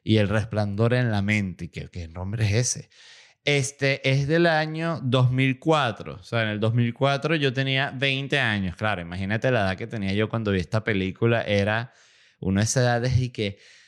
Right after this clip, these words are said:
"Ah, el amor existe, es, es absoluto y es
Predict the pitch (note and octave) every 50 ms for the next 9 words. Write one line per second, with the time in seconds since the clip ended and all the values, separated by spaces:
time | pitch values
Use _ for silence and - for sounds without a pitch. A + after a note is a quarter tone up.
0 | _ _ - - F#3 F#3+ G3+ G#3 G#3 G#3 G3+ G3+ G#3 G3+ G3+ G3 G3 F#3+ F#3 F#3
1 | F#3+ G3 G#3+ A3 A3 A3 A3 A3 A3 G#3+ G#3+ G#3+ G#3+ G#3 G#3 G3+ - _ - -
2 | - - - - B3 B3+ B3+ B3 B3 A#3+ A3+ G3 - - - A#3+ A3+ A#3 A3+ A3
3 | A3 - - - - - - - - - - - - _ _ _ _ _ _ -
4 | G3+ G3+ G#3 G3+ - - G3+ G#3 A#3 G#3+ G3 - - B3+ B3 A#3+ A#3+ A#3+ C4 B3+
5 | B3 A#3+ A#3+ - - A#3 A3+ A3+ A3 A#3 A3+ - -